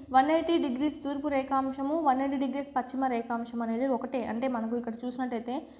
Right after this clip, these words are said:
జీరో నుంచి స్టార్ట్ అయ్యి ఈ పక్కకు వన్ ఎయిటీ ఉంటుంది కదా, ఇక్కడ నుంచి చూసినా అది వన్ ఎయిటీ ఈడికే వస్తుంది, ఇక్కడ నుంచి చూసినా వన్ ఎయిటీ ఈడికే వస్తుందండి.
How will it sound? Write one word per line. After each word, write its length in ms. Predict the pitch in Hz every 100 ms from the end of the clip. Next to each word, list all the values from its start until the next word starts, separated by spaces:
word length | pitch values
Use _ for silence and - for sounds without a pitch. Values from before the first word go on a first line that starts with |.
| - -
జీరో 280 | 247 262 269
నుంచి 260 | 262 269
స్టార్ట్ 320 | 269 240 240
అయ్యి 120 | 247 247
ఈ 40 |
పక్కకు 320 | 240 233 240
వన్ 140 | 226 233
ఎయిటీ 200 | 240 240
ఉంటుంది 300 | 220 214 208
కదా, 300 | 196 226 226 - - -
ఇక్కడ 220 | 233 254
నుంచి 260 | 262 269 269
చూసినా 260 | 269 269
అది 160 | 277 262
వన్ 220 | 240 233
ఎయిటీ 220 | 247 247 247
ఈడికే 320 | 233 233 233
వస్తుంది, 300 | 240 233 247
ఇక్కడ 160 | 262 247
నుంచి 200 | 254 247
చూసినా 240 | 247 247
వన్ 260 | 254 233 220
ఎయిటీ 180 | 226 269
ఈడికే 340 | 262 208 -
వస్తుందండి. 680 | 208 202 - 202 202 208 320